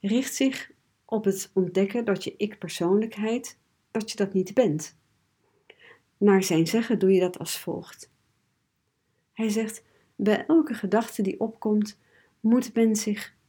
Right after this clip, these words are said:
ijver afvragen en onderzoeken:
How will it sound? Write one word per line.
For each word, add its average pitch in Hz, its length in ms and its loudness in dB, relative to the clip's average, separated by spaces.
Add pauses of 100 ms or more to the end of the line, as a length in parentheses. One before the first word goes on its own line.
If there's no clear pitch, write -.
(1500)
ijver 254 460 4
afvragen 196 680 -4
en 190 180 2
onderzoeken: 175 640 -2